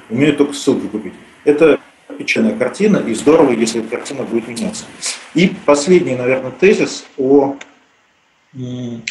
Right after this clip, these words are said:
Лёша, э, о твоём, э, Лёша, ты сказал о том, что,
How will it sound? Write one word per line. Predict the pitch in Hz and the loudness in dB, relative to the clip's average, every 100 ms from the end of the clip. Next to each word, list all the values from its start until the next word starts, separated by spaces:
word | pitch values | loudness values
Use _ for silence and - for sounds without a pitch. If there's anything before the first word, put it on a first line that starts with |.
| - | -2
Лёша, | 131 143 143 117 - | 2 4 2 -4 -6
э, | 123 120 - | -6 -6 -6
о | 131 - | -12 -2
твоём, | 143 147 151 120 113 123 120 113 - - | 2 2 0 -2 -6 -8 -8 -10 -16 -12
э, | 135 127 127 _ - | -8 -8 -10 _ 0
Лёша, | 160 151 | 2 2
ты | 156 | 0
сказал | 143 143 147 160 | 2 2 4 4
о | 131 | 4
том, | 135 127 | 0 -4
что, | - 131 127 | 0 2 2